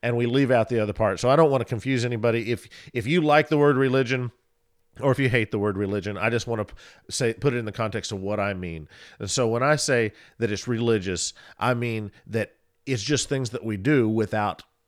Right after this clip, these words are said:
actually having depth. It-, it's just habit, or it's just over and over again the, the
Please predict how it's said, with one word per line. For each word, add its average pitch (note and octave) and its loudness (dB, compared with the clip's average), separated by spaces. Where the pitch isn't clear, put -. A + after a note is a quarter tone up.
actually G#2 -2
having E2+ -4
depth. A2 0
It-, G#2+ -8
it's F#2+ -10
just - -6
habit, B2+ 0
or G#2 0
it's G#2 -6
just B2+ -4
over C#3 2
and B2 0
over A2+ 0
again G#2 -6
the, G2+ -6
the G2 -6